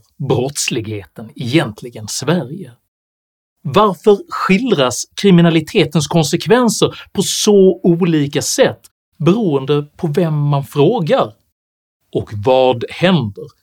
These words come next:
med ett samhälle som förlorar sin förmåga att bedöma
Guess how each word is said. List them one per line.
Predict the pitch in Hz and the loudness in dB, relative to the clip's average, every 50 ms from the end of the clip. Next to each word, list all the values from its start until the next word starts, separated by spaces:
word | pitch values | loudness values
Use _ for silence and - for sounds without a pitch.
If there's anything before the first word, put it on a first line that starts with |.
| _ _ _ | _ _ _
med | 135 123 117 | -8 -6 -4
ett | 110 104 - - | -4 -4 -6 -8
samhälle | - - - 120 120 127 151 160 143 131 151 165 170 160 117 95 - _ _ _ _ _ _ _ _ _ | -10 -4 -2 -2 0 0 0 0 0 0 2 2 2 2 0 -2 -6 _ _ _ _ _ _ _ _ _
som | _ - - - 151 135 | _ -10 0 0 0 0
förlorar | - - - 131 117 117 120 139 175 185 185 190 190 180 175 180 180 175 175 _ | 0 -4 -6 -6 -4 -2 2 2 4 4 4 2 2 2 2 0 0 -2 -4 _
sin | - - - 139 123 120 107 | -14 -8 -8 -6 -6 -6 -8
förmåga | - - 113 107 107 117 180 175 104 98 98 95 101 101 - _ _ _ _ _ _ _ _ _ _ | -6 -4 -4 -4 0 0 0 -2 -2 -6 -12 -18 -18 -20 -20 _ _ _ _ _ _ _ _ _ _
att | 247 220 - - 180 147 | -2 -2 -2 -6 -8 -2
bedöma | 139 165 127 110 110 113 151 127 107 107 107 104 107 110 | -2 -2 -2 0 0 2 2 2 0 -4 -10 -14 -16 -18